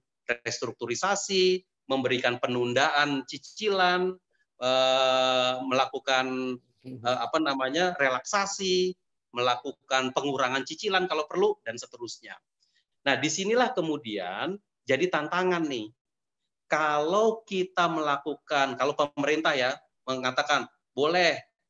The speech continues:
nggak bayar, ya, atau boleh tunda, tunda bayar ke bank, itu harus ada yang nanggung. Pemerintah ya, kalau pemerintah yang bilang ya pemerintah yang mesti nanggung. Nah, ketika pemerintah mau menanggung itu, maka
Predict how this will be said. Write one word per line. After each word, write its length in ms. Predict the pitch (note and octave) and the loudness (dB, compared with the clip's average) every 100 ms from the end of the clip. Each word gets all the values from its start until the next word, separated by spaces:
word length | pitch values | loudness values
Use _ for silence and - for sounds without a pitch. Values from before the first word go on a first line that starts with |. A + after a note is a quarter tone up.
| _ | _
nggak 160 | C3+ B2+ | -2 2
bayar, 560 | B2+ C#3+ D3+ B2+ - _ _ _ _ _ _ _ _ _ | 2 4 2 2 -4 _ _ _ _ _ _ _ _ _
ya, 240 | G#2+ C#3 F3+ - | 0 0 -2 -4
atau 400 | G#2+ A2+ D#3 A#2 | -4 0 0 2
boleh 400 | B2 D#3+ E3+ - | 0 2 2 0
tunda, 400 | D#3 D3+ D3 C3 - _ _ _ _ | -2 2 2 0 -6 _ _ _ _
tunda 240 | C#3+ C3+ C3 | -2 0 0
bayar 320 | B2+ D3 C#3+ | 2 2 2
ke 160 | C3 B2 | 0 -2
bank, 320 | C3 A#2+ A2+ _ _ _ _ _ | 0 -2 -6 _ _ _ _ _
itu 240 | D#3+ C4+ | 0 2
harus 240 | A#3+ A#3 A3 | 2 2 2
ada 80 | |
yang 160 | F#3 G3 | 2 0
nanggung. 480 | C#4 C#4+ F#3+ F#3 G#3+ - _ - - _ _ _ _ _ _ _ | 0 0 2 0 -2 -12 _ -20 -20 _ _ _ _ _ _ _
Pemerintah 540 | D3 E3 A#3+ C4+ G3+ E3+ | 0 2 2 0 -2 -2
ya, 80 | |
kalau 220 | C#3 C#3+ - | 0 -2 -2
pemerintah 380 | C3 C3+ C3+ C3+ | -4 -4 -2 -2
yang 80 | C3+ | 0
bilang 220 | B2 D#4 | -2 -2
ya 60 | - | -4
pemerintah 320 | A#2 A#2+ A#3 | -6 -6 -4
yang 80 | F#3+ | -6
mesti 220 | - F3 | -8 -4
nanggung. 480 | F3 A#3+ G#3+ D3 C#3 - _ _ _ | -4 -4 -6 -8 -8 -14 _ _ _
Nah, 140 | C3 | -2
ketika 260 | F#3 B3+ C4 | 0 0 0
pemerintah 380 | A#3+ G#3 G3 G3+ | 0 0 -2 0
mau 160 | F#3+ F3+ | 0 -2
menanggung 460 | D#3 D#3 D#3 D3 | -2 -2 -4 -6
itu, 500 | D4+ - C3+ D3 A3+ - _ _ - | -8 -8 -8 -6 -8 -12 _ _ -4
maka 400 | D3 D#3+ A3 | -4 0 -2